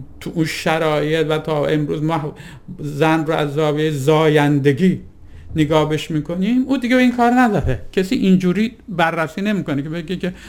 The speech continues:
ما بیخود کردیم می‌گیم زن زاینده است، مردم زاینده است. مثلاً میگن: «اه، پس کو مرد زا-، کجا زاییده؟ درد زایمانش کو؟ چی؟» اه، نه دیگه. دیگه ما همین که ظاهر دیدیم کافیه،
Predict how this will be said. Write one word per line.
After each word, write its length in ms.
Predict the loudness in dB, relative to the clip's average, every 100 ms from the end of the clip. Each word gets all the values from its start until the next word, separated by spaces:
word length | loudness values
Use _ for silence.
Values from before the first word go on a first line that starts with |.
| -18 -4
ما 120 | -2
بیخود 380 | 0 -2 -2 -2
کردیم 360 | 0 0 -2 -2
می‌گیم 240 | -2 -2
زن 280 | -2 -2 0
زاینده 480 | 0 2 2 0 -2
است، 140 | -2
مردم 420 | 0 0 0 0
زاینده 480 | 0 0 0 -2 -6
است. 180 | -8 -2
مثلاً 540 | 0 2 0 -2 -4 -10 -18 -20 -20 -14
میگن: 200 | -6 -6 0
«اه، 180 | 0 0
پس 240 | -2 -2
کو 160 | -2 0
مرد 280 | 2 0
زا-، 240 | 0 -2 -2
کجا 300 | -2 -4 -4
زاییده؟ 440 | -2 -2 -2 -2
درد 340 | 0 0 -2 -4
زایمانش 680 | -4 -2 -2 -2 -2 -4
کو؟ 300 | -8 -8 -6 -8 -16 -20 -14
چی؟» 280 | -6 -6 -8 -20 -20 -14 -4
اه، 220 | -2 0
نه 220 | 0 0
دیگه. 340 | 0 -6 -6 -8 -14
دیگه 180 | -10 -8
ما 240 | -2 -2
همین 380 | 0 0 0 -4 -10 -8
که 160 | -8 -2
ظاهر 380 | 2 4 4 0
دیدیم 320 | -2 -2 -2
کافیه، 480 | 2 0 0 -10